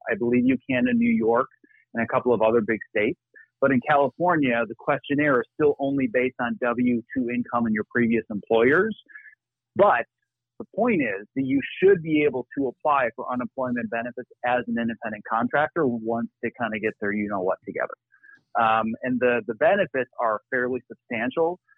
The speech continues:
and that assuming, again, all this comes through, and, you know, I'm not a, a big truster of the, the government bureaucratic process,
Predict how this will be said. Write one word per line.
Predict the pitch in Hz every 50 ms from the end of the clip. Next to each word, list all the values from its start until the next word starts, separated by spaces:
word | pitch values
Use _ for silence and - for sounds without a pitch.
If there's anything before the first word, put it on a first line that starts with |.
| _ _ -
and | 131 123 123
that | 123 120 - - -
assuming, | - - _ - 180 170 175 175 170 165 165 -
again, | 139 123 143 131 123 127 - -
all | 120 127 131 123
this | 139 131 - -
comes | 139 135 131 - _
through, | - 117 113 113 113 113 113 110
and, | 104 107 107 104 107
you | 120 120
know, | 107
I'm | 107 107 110
not | 107 110 110 107
a, | 107 107 - - -
a | 117
big | 110 117 107 - - -
truster | 113 110 - - 113 110 107
of | 101 - -
the, | 107 104 98 -
the | 104
government | - 110 107 107 107 113 110 101 -
bureaucratic | - 107 104 101 - - 110 101 92 98 -
process, | - 123 113 107 - - - - 78